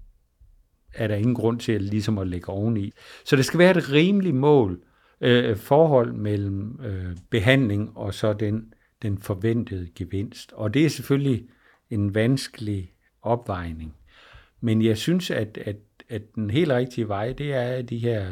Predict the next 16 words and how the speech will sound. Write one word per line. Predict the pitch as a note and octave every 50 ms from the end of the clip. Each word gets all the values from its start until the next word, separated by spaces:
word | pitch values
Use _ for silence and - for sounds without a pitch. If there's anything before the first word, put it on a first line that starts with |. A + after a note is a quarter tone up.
| F#2 F2+
geriatriske | - - G2+ G2 F#2+ G2+ A2 A2+ G#2+ - - G2+ F#2 - - G#2 F#2
helhedsvurderinger, | E2+ G2+ G#2+ A2 A2 G#2+ F#2 F2 - - - F#2+ F#2 F#2 G2 F#2 F2+ F2 E2+ E2+ F2
som | - - F#2 F2+
kan | F2+ - G2 G2
komme | - - F#2+ F#2+ G#2+
ind | G#2+ G2+
og | F#2+
sige, | F#2 - G#2 G2+ - - - - - - - _
ligesom | - A2 G#2+ A#2+ A2+
man | A2+ B2 A#2 A#2+ A2 G#2 G2+
får | - A#2+ A2+
en | G#2 G2+
fornemmelse | - A#2 A#2 C3 C#3 C3+ A#2+ A2+ - A#2 A2
af, | G#2+ A2 A2 A2+ C3+ D3+
hvad | B2 A#2+ A#2 G#2+ G#2+ G#2+ A2
kan | A2 - - A#2 G#2+